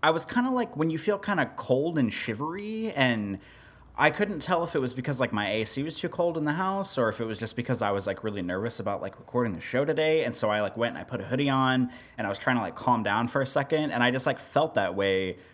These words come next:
before we started banter. But luckily banter always, like, gets the ice broken and gets us in the groove of talking. So I don't feel as nervous anymore, but I am very excited to talk about games today.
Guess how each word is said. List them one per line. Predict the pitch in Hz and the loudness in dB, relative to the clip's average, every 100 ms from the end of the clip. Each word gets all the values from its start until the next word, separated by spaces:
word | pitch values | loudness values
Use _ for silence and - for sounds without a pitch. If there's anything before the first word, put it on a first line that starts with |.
| - | -14
before | 104 123 | -2 0
we | 110 | 0
started | - 113 92 | 0 -2 0
banter. | 104 104 - 101 | -2 0 -2 -2
But | 101 104 | -2 0
luckily | 117 120 110 101 | 0 0 -2 -2
banter | 101 101 101 92 | -2 -2 -2 0
always, | 95 95 92 95 | 2 0 0 -2
like, | 87 - - - - _ - - | -4 -6 -16 -20 -20 _ -8 0
gets | 123 - | 0 0
the | 123 127 | -2 0
ice | 120 - | 0 -2
broken | 107 113 110 110 104 | 0 0 2 2 2
and | 104 | 0
gets | 107 - | -2 -4
us | 110 | -4
in | 117 | -2
the | 104 | -2
groove | 98 104 95 | -2 -2 -2
of | 95 | -4
talking. | 107 101 98 | -2 -2 -4
So | 90 104 | -2 -2
I | 104 | 0
don't | 104 | -4
feel | - 110 101 | -2 0 0
as | 98 95 | -2 -2
nervous | 101 98 - | -4 -4 -6
anymore, | 101 87 90 98 | -6 -4 -2 -2
but | 95 | 0
I | 95 | 0
am | 98 95 87 | 0 -2 -6
very | 92 90 85 | -6 -4 -4
excited | 82 90 82 82 | -4 -6 -4 -8
to | - | -8
talk | 87 - | -8 -6
about | 78 | -8
games | 80 82 92 | -8 -10 -10
today. | - - | -12 -10